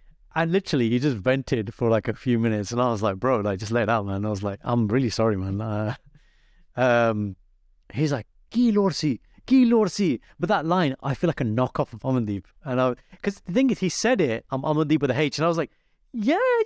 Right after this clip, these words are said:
yeah." I felt like saying that. I was like, "Yeah, yeah, yeah, yeah." 'Cause that's exactly what you are. I was like, "No, no, no, no." Very unique name.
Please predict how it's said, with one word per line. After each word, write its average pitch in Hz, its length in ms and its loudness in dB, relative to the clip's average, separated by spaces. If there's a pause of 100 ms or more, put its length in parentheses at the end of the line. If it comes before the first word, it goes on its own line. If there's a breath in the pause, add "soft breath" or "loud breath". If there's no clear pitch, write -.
yeah." 285 80 4
I - 20 4
felt 262 180 0
like 220 140 0
saying 214 220 0
that. 226 80 2
I - 20 4
was 277 60 0
like, 381 160 -2
"Yeah, 427 160 0 (100)
yeah, 392 160 0
yeah, 381 160 0
yeah." 285 200 2
'Cause 180 100 -8
that's 226 180 0
exactly 156 360 -2
what 143 120 2
you 123 100 2
are. 117 40 2
I 113 80 0
was 117 120 -2
like, 113 140 -2
"No, 110 140 -4
no, 110 80 -4
no, 104 180 -6
no." 98 140 -12 (720)
Very 110 240 2
unique 98 400 -2
name. 95 240 -4